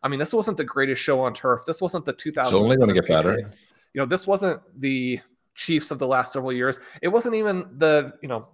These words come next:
Speaker 1: forty-three, forty whatever year old Tom Brady in his final season throwing for five thousand plus yards. I mean, this was a pedestrian Bengals offense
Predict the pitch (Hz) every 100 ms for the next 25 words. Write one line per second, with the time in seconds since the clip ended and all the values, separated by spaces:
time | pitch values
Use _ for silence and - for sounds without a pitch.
0 | - 143 - - - - 170 170 160 151
1 | 139 156 147 151 147 143 123 135 143 139
2 | 135 135 135 135 120 - 147 135 117 143
3 | 143 131 127 120 - 135 131 - 151 143
4 | 120 113 127 123 120 120 117 101 107 _
5 | 120 117 117 117 120 120 107 - - 131
6 | 135 127 117 - - - - 175 262 349
7 | 240 160 180 123 131 151 - 160 147 135
8 | 107 120 127 120 113 - 113 113 107 -
9 | -